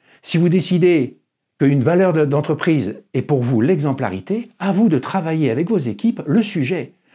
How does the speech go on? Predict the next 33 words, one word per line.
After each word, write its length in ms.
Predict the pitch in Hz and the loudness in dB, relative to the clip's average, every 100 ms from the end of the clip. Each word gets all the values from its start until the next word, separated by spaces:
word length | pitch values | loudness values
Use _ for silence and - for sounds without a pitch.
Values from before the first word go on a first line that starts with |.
| _ - | _ -2
Comment 280 | 254 240 | 2 2
est-ce 140 | 226 - | 0 -2
qu'on 140 | 156 | -2
peut 100 | 135 | -2
être 160 | 123 127 | -4 -4
exemplaire ? 480 | 107 117 - 101 101 | -4 -6 -4 -6 -2
En 120 | 202 | 0
quelle 180 | 202 240 | 0 0
situation 540 | 208 226 185 156 - 156 | 0 -2 -2 -6 -4 -4
on 60 | |
peut 100 | - | -2
être 160 | 104 - | -4 -4
exemplaire ? 540 | 101 104 101 104 101 | -6 -6 -4 -6 -2
Comment 240 | 247 247 247 | 0 2 0
est-ce 100 | 240 | -2
qu'on 140 | 170 | -6
applique 260 | 156 165 - | -4 -4 -4
ça 160 | 160 | -6
sur 160 | - 127 | -4 -4
le 100 | 117 | -4
terrain ? 320 | 127 107 101 _ _ _ - | -4 -6 -10 _ _ _ -12
Mais 60 | 117 | -10
c'est 140 | - | -6
ça, 380 | 170 - 285 - _ _ _ _ _ _ | -6 -4 -8 -10 _ _ _ _ _ _
travailler 560 | - 101 101 101 98 _ _ _ - | -8 -6 -4 -4 -6 _ _ _ -12
ensemble. 540 | 104 - 170 - - _ _ - - | -8 -4 -6 -6 -16 _ _ -20 -14
C'est 160 | - 196 | -2 -2
ça 220 | - 269 | 0 -4
le 100 | 214 | -4
collectif, 520 | - 123 104 95 - | -2 -4 -4 -8 -8
c'est 120 | - | -4
ça 260 | 208 - 247 | -4 -2 -8
former 440 | - 185 165 143 | -6 -4 -2 -4